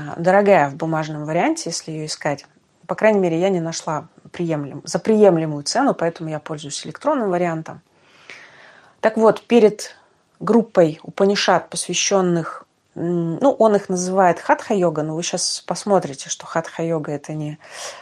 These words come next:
а, не, не паschimottanасana, да, не только. А, вот, он написал классное вступление.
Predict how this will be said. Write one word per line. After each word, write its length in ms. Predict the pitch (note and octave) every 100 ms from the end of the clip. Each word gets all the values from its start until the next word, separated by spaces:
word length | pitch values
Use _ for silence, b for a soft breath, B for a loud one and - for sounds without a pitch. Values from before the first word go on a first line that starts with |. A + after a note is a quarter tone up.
| B
а, 540 | - - - - A1+ - - - - - - - -
не, 680 | - E3 D#3+ D#3 D3 - - _ _ -
не 140 | F3
паschimottanасana, 1120 | E3+ F3 - F#3 F#3 G#3 G3 D3 - D3 D3
да, 220 | D#3+ A3 -
не 120 | F3
только. 400 | E3+ D3+ C3 - _ B B B B B B B B B _ - -
А, 380 | C3 D#3 D#3 E3
вот, 240 | F3 -
он 540 | A#3 C4 F3 D3+ D3+
написал 340 | E3 - G3 F3
классное 460 | - D#3 - -
вступление. 680 | E3+ - - B3+ D#4 E3+